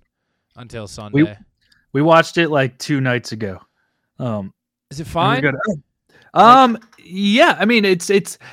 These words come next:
Speaker 2: it's,
Speaker 1: Is it
Speaker 2: it's like one of those movies that you kinda, you kind of would expect what it is going
Speaker 1: Yeah,
Speaker 2: in.
Speaker 1: I'm
Speaker 2: It's
Speaker 1: not,
Speaker 2: very
Speaker 1: I'm
Speaker 2: much, it's very much for the fans.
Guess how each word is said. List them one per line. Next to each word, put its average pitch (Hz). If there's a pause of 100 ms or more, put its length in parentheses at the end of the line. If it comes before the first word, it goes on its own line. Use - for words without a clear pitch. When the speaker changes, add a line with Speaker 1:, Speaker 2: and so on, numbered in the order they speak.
(120)
Speaker 2:
it's, 160
Speaker 1:
Is 185
it -
Speaker 2:
it's 185
like 214
one 247
of 262
those 240
movies 202
that 180
you 170
kinda, 175
you 170
kind 302
of 240
would 220
expect - (120)
what 147
it 139
is 131
going 127
Speaker 1:
Yeah, 127
Speaker 2:
in. 120
Speaker 1:
I'm 113
Speaker 2:
It's -
Speaker 1:
not, 185
Speaker 2:
very 214
Speaker 1:
I'm 240
Speaker 2:
much, 226 (760)
it's 147
very 240
much 214
for 175
the 165
fans. 180